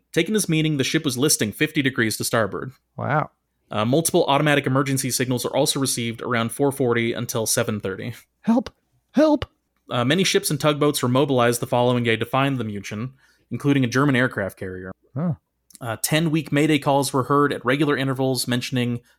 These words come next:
Speaker 1: twenty-eight persons on board, the same size as the München's crew. But they were, it kept, they kept going at regular intervals, and it was the same message. The,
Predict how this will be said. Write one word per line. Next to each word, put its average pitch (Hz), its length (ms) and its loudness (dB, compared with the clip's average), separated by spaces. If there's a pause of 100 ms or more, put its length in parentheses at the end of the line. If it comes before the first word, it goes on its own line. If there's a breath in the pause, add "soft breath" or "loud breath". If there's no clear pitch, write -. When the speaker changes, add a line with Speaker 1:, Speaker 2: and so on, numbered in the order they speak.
(100)
Speaker 1:
twenty-eight 156 380 -2
persons 135 340 -2
on 104 160 0
board, 101 240 -6
the 120 80 -4
same 120 220 -2
size 113 260 0
as 110 60 -6
the 113 80 -4
München's 107 400 -6
crew. 107 320 -6 (360)
But 120 120 -2
they 131 100 2
were, 113 380 0 (460)
it 147 140 -2
kept, 156 220 0
they 147 120 2
kept 160 320 -4
going 151 180 4
at 135 100 0
regular 135 320 2
intervals, 113 520 0
and 113 80 -4
it - 20 -6
was 110 120 -8
the 117 60 -6
same 117 200 -2
message. 104 420 -4
The, 110 220 -2